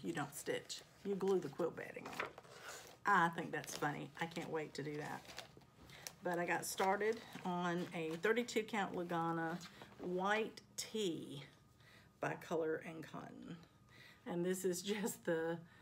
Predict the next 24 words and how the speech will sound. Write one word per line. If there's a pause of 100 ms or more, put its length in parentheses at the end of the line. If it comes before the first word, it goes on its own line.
(140)
Santa's
coat
on
the
mouse
that's
standing
on
the
shoe.
That's
as
far
as
I
got. (360)
<laughs> (2500)
This
reminds
me
sort
of
of
Mania,